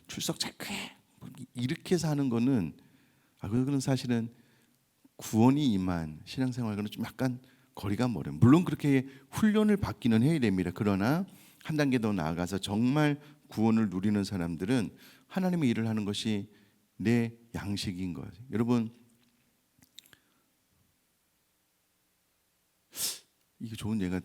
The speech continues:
돼야 될 텐데, 식사하실 때 즐거우시죠? 네, 어, 감사합니다. 자, 식사할 때 즐거우시죠? 내가 원하는 거, 맛있는 거 먹으면 막 좋잖아요. 저는 막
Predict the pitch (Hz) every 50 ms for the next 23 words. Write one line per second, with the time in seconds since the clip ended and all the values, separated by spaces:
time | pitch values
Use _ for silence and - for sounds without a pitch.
0 | - - - - 92 92 85 90 78 - 87 80 78 71 71 69 82 107 131 139
1 | - _ _ _ _ _ _ _ _ _ _ _ _ _ - _ - - - -
2 | 196 185 - 190 156 131 - 120 101 - - 90 87 87 90 92 80 65 65 69
3 | - _ _ _ _ _ _ - - - 131 135 135 135 107 87 - - - -
4 | - - - - _ _ _ _ _ _ _ _ _ _ _ _ _ _ _ _
5 | _ _ _ _ _ _ _ - 87 78 73 - - - - - - 98 104 95
6 | 104 101 90 82 80 90 101 120 131 - - - - - _ - 110 - - -
7 | - 180 165 - - 135 - - 160 156 170 143 117 - 90 82 - 78 67 64
8 | - - _ _ _ _ _ _ _ - 110 107 110 98 98 107 117 117 120 117
9 | 107 - 85 82 - 131 135 127 127 110 90 87 107 127 123 117 107 95 92 -
10 | - - - _ _ _ _ _ - - - 107 - 139 143 139 120 - - 110
11 | 117 135 131 113 -